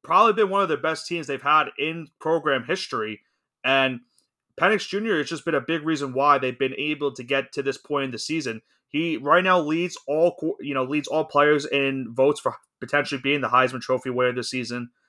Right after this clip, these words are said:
And he was a guy going into the year that, you know, he could have been, you know, the quote unquote sexy pick to make for winning the Heisman Trophy this season. He now looks like the clear-cut favorite to win the trophy this year just because of how good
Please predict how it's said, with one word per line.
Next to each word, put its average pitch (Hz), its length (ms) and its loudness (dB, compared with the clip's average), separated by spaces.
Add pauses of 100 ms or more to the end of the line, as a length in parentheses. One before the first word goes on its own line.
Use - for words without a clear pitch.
(240)
And 131 320 0 (380)
he 175 120 2
was 269 140 2
a 277 60 -2
guy 254 180 6
going 214 260 6
into 196 140 -2
the 240 80 -2
year 170 220 0
that, 143 280 2 (300)
you 170 100 -4
know, 175 380 6
he 156 300 -2
could 220 160 6
have 175 80 2
been, 190 240 0
you 156 100 -4
know, 147 140 4
the 135 160 0
quote 170 240 2
unquote 143 280 0
sexy 147 460 -4
pick 139 200 -4
to 127 100 -6
make 123 400 -4 (400)
for 160 200 2
winning 160 240 2
the 147 60 -2
Heisman 143 320 2
Trophy 147 300 -2
this 135 200 -6
season. 135 380 -4 (320)
He 185 160 -2
now 190 360 6
looks 175 340 0
like 160 140 2
the 143 80 -6
clear-cut 160 640 2
favorite 151 460 -2
to - 140 -6
win 135 260 2
the 120 60 -4
trophy 127 340 -4
this 110 200 -8
year 113 80 -8
just 113 160 -10
because 120 240 -4
of 113 80 -12
how 127 140 4
good 127 300 2